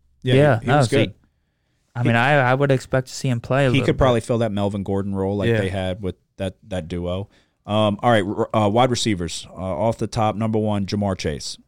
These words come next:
Speaker 1: Number two, Justin Jefferson, L S U, L S U. Number three, Cooper Kupp. Number four for me, Davante Adams. A lot of people are low on Davante Adams.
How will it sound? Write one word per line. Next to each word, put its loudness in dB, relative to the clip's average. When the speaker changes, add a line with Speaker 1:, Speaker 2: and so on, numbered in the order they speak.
Speaker 1:
Number -4
two, -4
Justin -2
Jefferson, -6
L -4
S -8
U, -4
L -4
S -10
U. -6
Number -4
three, -6
Cooper -6
Kupp. -4
Number -4
four -4
for -8
me, -4
Davante -6
Adams. -4
A -6
lot -4
of -8
people -6
are -6
low -4
on -4
Davante -6
Adams. -10